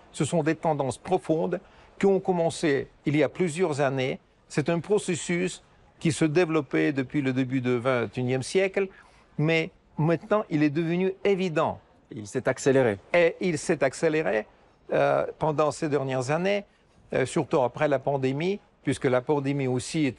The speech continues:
Speaker 1: a donné un coup d'arrêt à, à le processus de globalisation. Et maintenant, les gens ont commencé à réfléchir de nouveau comment rebâtir les relations,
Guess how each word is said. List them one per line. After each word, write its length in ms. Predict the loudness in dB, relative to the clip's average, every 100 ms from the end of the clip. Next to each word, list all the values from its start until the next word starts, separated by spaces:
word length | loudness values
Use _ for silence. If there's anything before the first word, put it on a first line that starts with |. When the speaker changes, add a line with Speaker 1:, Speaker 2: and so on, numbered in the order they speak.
| -2
Speaker 1:
a 240 | 0 0
donné 320 | 0 0 0 0
un 160 | -2
coup 160 | -2 0
d'arrêt 480 | 2 2 0 -2 -4 -6
à, 80 | -4 0
à 100 | 0
le 100 | 0
processus 520 | -2 -2 -4 -2 -2
de 120 | 0
globalisation. 880 | 0 2 2 0 -2 -4 -4 -2 -2 -4 _ _ _ _ -2
Et 240 | 2 2
maintenant, 480 | 2 -2 -2 -2 -2 -6 -2
les 200 | 0 2
gens 200 | 0 -2
ont 120 | -2
commencé 440 | -2 -2 -2 -2 -2 0
à 280 | 0 0 -2
réfléchir 600 | -2 -2 -2 -2 -2 -2
de 140 | -2
nouveau 220 | -2 -2 -4
comment 440 | -2 0 0 2
rebâtir 520 | 0 0 0 -2 -2
les 120 | 0 0
relations, 500 | 0 -2 -4 -8